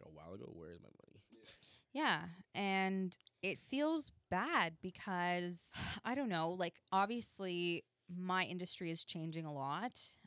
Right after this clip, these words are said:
Speaker 2: um, and there's a lot of uncertainty. I feel like with a lot of sort of, I wouldn't consider journalism, like, a creative industry
Speaker 1: I fe-,
Speaker 2: necessarily.
Speaker 1: I feel like it is.
Speaker 2: Some,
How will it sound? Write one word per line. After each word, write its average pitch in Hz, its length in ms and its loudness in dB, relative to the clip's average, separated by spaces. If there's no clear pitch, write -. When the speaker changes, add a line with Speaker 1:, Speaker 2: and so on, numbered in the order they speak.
Speaker 2:
um, 160 340 2
and 170 120 -4
there's 170 140 -2
a 170 40 -2
lot 160 200 2
of 160 120 -2
uncertainty. 170 760 -6
I 185 120 4
feel 190 160 -2
like 185 100 -2
with 185 120 -4
a 180 40 -2
lot 151 320 -2
of 156 100 -4
sort 156 200 -8
of, 147 120 -2
I 175 100 2
wouldn't 180 240 -6
consider 156 380 -10
journalism, 151 600 -8
like, 143 240 -4
a - 40 -8
creative 147 480 -6
industry 165 480 -6
Speaker 1:
I - 0 -
fe-, 185 60 -4
Speaker 2:
necessarily. 202 540 -2
Speaker 1:
I 151 120 4
feel 90 200 -8
like - 200 -16
it - 160 -16
is. - 160 -12
Speaker 2:
Some, - 200 0